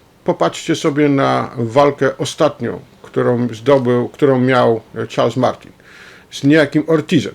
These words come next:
kiedy dosłownie przekładał Ortiza z ręki na rękę, z ręki do ręki,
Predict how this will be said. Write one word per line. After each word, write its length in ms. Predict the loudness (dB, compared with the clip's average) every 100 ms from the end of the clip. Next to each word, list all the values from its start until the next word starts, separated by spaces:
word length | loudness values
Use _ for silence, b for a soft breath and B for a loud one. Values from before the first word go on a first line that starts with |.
| -6
kiedy 240 | -4 -4 -2
dosłownie 600 | -2 2 4 4 2 -4
przekładał 560 | -6 0 0 2 0
Ortiza 420 | -2 -2 0 0
z 60 | 4
ręki 320 | 4 2 0
na 140 | 0 2
rękę, 600 | 2 2 0 0 2 2
z 40 |
ręki 300 | 2 2 2
do 120 | 4
ręki, 520 | 6 4 2 0 0